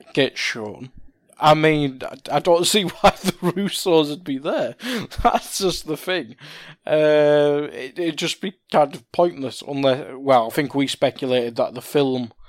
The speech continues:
uh, trailer may be shown at that time, but I think as you, I think as you said, it, it wouldn't be prime time for, uh, was it the East or whatever time it was?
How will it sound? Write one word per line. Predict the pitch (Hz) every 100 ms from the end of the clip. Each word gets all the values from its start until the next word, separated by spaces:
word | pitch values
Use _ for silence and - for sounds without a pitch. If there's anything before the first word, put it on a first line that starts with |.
| - - - _ _ _ _ _ _ -
uh, | 135 120 107
trailer | - 160 135 120
may | 120 123 127
be | 123
shown | 120 - 131 120
at | 120
that | 131 120
time, | - 147 139
but | 123
I |
think | 117 139 123
as | 123 117
you, | 117 113 57
I | 92
think | 123 123 120
as | 113
you | 120
said, | 117 123 113 -
it, |
it | 113 95 127 127
wouldn't | 127 113
be | 120 110 _ _ _ _ _
prime | - 120 120 113
time | - 120 117 113
for, | 104 - 120 113 110 110
uh, | 113 110 -
was | 131 113
it |
the | 107
East | 98 131 147 -
or |
whatever | 117 110 120
time | 107 127 120
it |
was? | 117 131